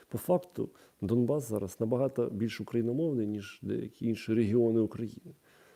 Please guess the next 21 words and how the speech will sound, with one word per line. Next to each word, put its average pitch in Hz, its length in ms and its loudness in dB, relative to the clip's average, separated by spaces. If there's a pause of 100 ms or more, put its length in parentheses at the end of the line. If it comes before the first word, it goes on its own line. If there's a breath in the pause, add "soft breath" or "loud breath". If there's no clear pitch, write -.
(200 soft breath)
Тобто, 110 300 -2
фактично, - 720 -2
в 101 80 -2
них 123 160 0
більше 135 280 -4
немає 143 260 0
цієї 117 240 -6
карти. - 440 -16 (1300 soft breath)
При 113 140 -6
цьому 156 300 0
вони 120 440 2
знищують 110 580 0
всі - 240 -4
російськомовні 113 600 0
міста, 117 320 -2
як 117 160 -6
вони 98 120 -8
називають, - 520 -14
повністю 113 440 -8
під 104 180 -6
ноль. 98 220 -4